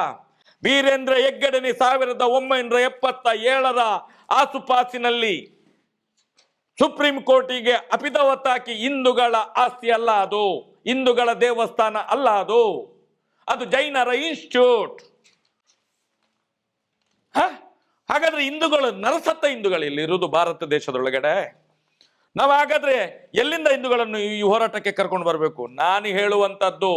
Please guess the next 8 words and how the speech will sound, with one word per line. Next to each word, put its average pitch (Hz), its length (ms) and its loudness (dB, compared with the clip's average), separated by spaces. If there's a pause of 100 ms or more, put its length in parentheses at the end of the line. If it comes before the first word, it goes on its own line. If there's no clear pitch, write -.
(600)
ಇಡೀ 269 160 2 (140)
ಹಿಂದೂ 277 260 0 (200)
ಸಮಾಜ 262 360 0 (120)
ಮುಂದಿನ 247 260 -4 (140)
ದಿನಗಳಲ್ಲಿ 240 560 -2 (360)
ಹಿಂದೂ 269 300 0 (140)
ದೇವಸ್ಥಾನದ 240 760 0 (220)
ಡಬ್ಬೆಯ 247 440 2